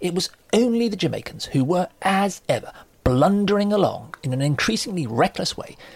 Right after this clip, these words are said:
shelling out for more and more enslaved people, hoping, like the blind bankers of two thousand and eight, that something, probably the government, would turn up and save them.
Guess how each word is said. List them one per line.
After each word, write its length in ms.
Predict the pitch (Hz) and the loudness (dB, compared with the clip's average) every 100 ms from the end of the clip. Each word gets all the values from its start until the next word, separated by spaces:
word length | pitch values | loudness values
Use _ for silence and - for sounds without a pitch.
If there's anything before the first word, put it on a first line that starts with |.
| - | -10
shelling 560 | - - 208 240 233 | -6 0 2 4 2
out 240 | 147 - - | -4 -8 -8
for 140 | 117 | -6
more 500 | 117 127 185 214 220 | -2 2 4 4 2
and 100 | 196 | 2
more 220 | 143 147 - | 2 0 -2
enslaved 500 | 98 - 220 226 - | -6 -2 0 0 -2
people, 300 | 113 - 117 _ - | -6 -6 -8 _ -2
hoping, 380 | 180 175 185 185 - - - | 0 2 0 -2 -10 -20 -4
like 160 | 123 - | -4 -2
the 80 | 123 | -8
blind 720 | 104 117 139 185 185 180 - | -6 0 2 2 0 0 0
bankers 440 | 120 143 - 120 | 0 0 -2 -4
of 120 | - | -4
two 140 | - 226 | -4 -2
thousand 300 | - 117 104 | -2 -6 -6
and 80 | 120 | -6
eight, 180 | 156 - - - | -6 -10 -16 -8
that 120 | - - | -6 -4
something, 540 | - 226 - 113 123 _ - | 0 0 -2 -8 -12 _ -6
probably 260 | - 117 107 | -4 -4 -6
the 100 | 113 | -2
government, 460 | 143 117 - - - - | -2 -2 -10 -16 -20 -10
would 160 | 120 - | -6 -2
turn 260 | - 156 | 2 2
up 220 | 127 - - - | 0 -6 -10 -10
and 160 | 117 | -8
save 300 | - 107 104 | -6 -6 -6
them. 180 | - 107 | -10 -16